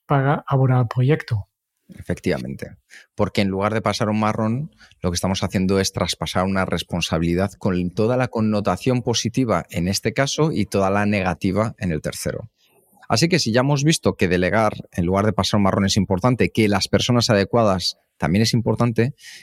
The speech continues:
Speaker 2: el tercero es donde ya entramos en acción, hemos pasado del nivel estratégico al táctico, y es la comunicación. La comunicación efectiva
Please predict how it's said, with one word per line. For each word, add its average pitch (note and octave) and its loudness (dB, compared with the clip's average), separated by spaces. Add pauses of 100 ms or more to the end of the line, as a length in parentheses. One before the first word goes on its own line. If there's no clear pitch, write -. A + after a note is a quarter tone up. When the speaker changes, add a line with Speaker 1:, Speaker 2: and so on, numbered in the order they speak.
Speaker 2:
el - 2
tercero A#2 2
es F#3 0
donde C#3 2
ya A2+ 4
entramos A2+ 0
en G#2+ 0
acción, G2+ 0
hemos F#2 -2
pasado G#2+ 0
del G#2 2
nivel G2 4
estratégico C3 0
al F2+ 2
táctico, - -6 (400)
y - 2
es F3+ 0
la D3 0
comunicación. - -4 (720)
La - 0
comunicación A#2 0
efectiva C3 0